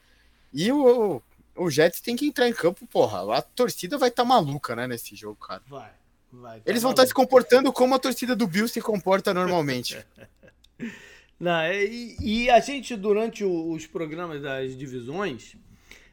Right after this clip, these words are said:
Speaker 2: a gente tocou num ponto várias vezes de como a N F L tratou o schedule do Monday Night esse ano diferente.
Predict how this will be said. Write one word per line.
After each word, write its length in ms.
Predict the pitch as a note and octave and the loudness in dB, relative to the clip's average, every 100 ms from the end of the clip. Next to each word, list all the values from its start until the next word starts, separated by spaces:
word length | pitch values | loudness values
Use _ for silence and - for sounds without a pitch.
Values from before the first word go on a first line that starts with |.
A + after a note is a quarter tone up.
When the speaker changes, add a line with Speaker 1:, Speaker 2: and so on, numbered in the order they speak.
| - | -12
Speaker 2:
a 80 | D3 | -8
gente 220 | D#3 G3+ | -6 -6
tocou 440 | - F#3 - G3+ G#3 | -2 -2 0 0 0
num 220 | F#3 D3+ | -2 -6
ponto 680 | - F3+ G3 F3 C#3+ A#2+ A#2+ | -10 -8 -6 -8 -10 -12 -10
várias 420 | C#3+ F#3+ G3+ C3 | -4 -2 -2 -6
vezes 480 | A#2 E3+ G3 C#3+ C3+ | -2 2 2 0 -12
de 140 | C#3+ | -16
como 520 | D#3 - G3+ A#3 A#3 A3 | -16 -4 -2 -2 -2 -4
a 60 | |
N 220 | G#3+ G#3 | -4 -4
F 320 | E3+ - - D3+ | -6 -8 -10 -4
L 360 | E3+ G3 G#3 - _ - - - - _ | 0 0 -4 -8 _ -20 -20 -20 -20 _
tratou 840 | - G#3+ G3+ - - - G3+ C4+ C4 | -2 2 4 2 -6 0 2 2 -2
o 80 | A3+ | -8
schedule 640 | - - F#3+ G#3 F#3+ G3 | -10 -2 0 0 0 -2
do 120 | F3 | -2
Monday 420 | E3+ F3 F3+ E3 | -4 -4 -2 -4
Night 420 | C#3+ D3+ F3 - F3 | -4 -6 -8 -8 -10
esse 220 | - D#3 | -10 -10
ano 260 | D#3 F3+ | -8 -8
diferente. 640 | E3 F3+ C4 D3 A2+ - | -10 -10 -12 -12 -14 -18